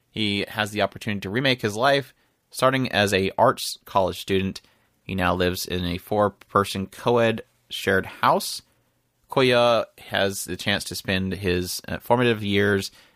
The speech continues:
with creators he knows that will be famous in the future, but things might not turn out the way he expected. That actually sounds pretty cool. Interested?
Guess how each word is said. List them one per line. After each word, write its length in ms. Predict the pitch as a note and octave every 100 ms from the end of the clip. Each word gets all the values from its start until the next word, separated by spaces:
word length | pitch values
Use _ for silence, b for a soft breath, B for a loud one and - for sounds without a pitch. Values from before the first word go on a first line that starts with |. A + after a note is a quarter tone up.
| b
with 200 | - B2
creators 500 | - B2 G#2+ G#2 G2
he 120 | G2+
knows 380 | F#2+ F#2 F#2 F2+
that 100 | -
will 80 | -
be 140 | G2
famous 400 | - G2+ G2+ G2+
in 20 | -
the 60 |
future, 480 | - G#2 - G2+ F#2+ b b b
but 140 | - -
things 280 | G2 G2 F#2
might 220 | F#2 -
not 240 | F2+ -
turn 220 | - F2+
out 200 | F2 -
the 80 | -
way 140 | D2+ C#2
he 140 | -
expected. 460 | - - - - - _ _
That 140 | - -
actually 200 | - -
sounds 180 | G2+ F2+
pretty 180 | - F#2+
cool. 140 | - - _ _ _ _ _ _ _ _ _ _ _ _ _ _ _ _ _ _ _ _ _ _ _ _ _ _ _ _ _ _ _ _ _ -
Interested? 300 | G2+ - F3